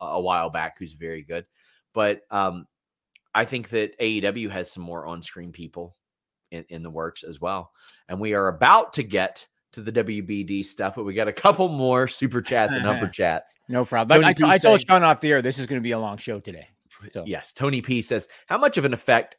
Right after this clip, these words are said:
Speaker 1: on Punk, uh, how much of an effect Punk beating Seth at Mania will affect the locker room and free agents' next moves? Not saying he will, but if we know some won't like it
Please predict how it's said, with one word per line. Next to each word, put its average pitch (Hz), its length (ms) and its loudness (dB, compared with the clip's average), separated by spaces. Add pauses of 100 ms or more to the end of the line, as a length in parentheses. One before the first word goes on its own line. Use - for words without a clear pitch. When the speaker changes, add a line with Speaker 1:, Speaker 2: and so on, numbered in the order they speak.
(100)
Speaker 1:
on 98 280 0
Punk, 113 500 -4
uh, 98 120 2 (220)
how 165 160 2
much 185 220 0
of 139 100 4
an 135 60 -2
effect 127 320 0
Punk 117 240 -4
beating 107 260 -4
Seth 107 300 -2
at - 80 -10
Mania 101 340 -2
will 95 140 -2
affect 104 240 -4
the 98 80 -4
locker 113 320 2
room 110 200 -6 (300)
and 104 160 -12
free 113 180 -4
agents' 104 320 -4
next 98 260 -4
moves? 92 440 -8 (320)
Not 131 320 0
saying 175 300 -2
he 139 120 0
will, 156 300 4
but 143 200 -2
if - 120 -16
we 123 100 -4
know 185 420 0
some 170 600 -2
won't 127 280 -2
like 104 340 2
it 101 100 0